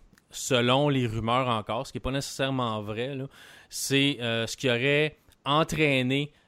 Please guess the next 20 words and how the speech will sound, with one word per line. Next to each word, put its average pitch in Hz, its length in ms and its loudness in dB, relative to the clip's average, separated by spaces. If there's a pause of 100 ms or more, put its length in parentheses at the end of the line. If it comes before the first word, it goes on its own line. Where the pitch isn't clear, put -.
le 113 260 -2
crash 135 720 -4
de 113 180 -4
l'univers 120 560 0
du 117 80 -8
jeu 110 200 -6
vidéo 107 520 -4 (240)
à 95 360 -12 (260)
mi 117 320 -6
des 113 180 -4
années 110 140 -6
quatre-vingts, 104 340 -8
là, 117 80 -8
comme 110 160 -6
on 104 80 -8
parle, 101 140 -8
quatre-vingt-trois, 113 480 -6
quatre-vingt-quatre, 113 640 -6
où 127 80 -4
le 117 240 0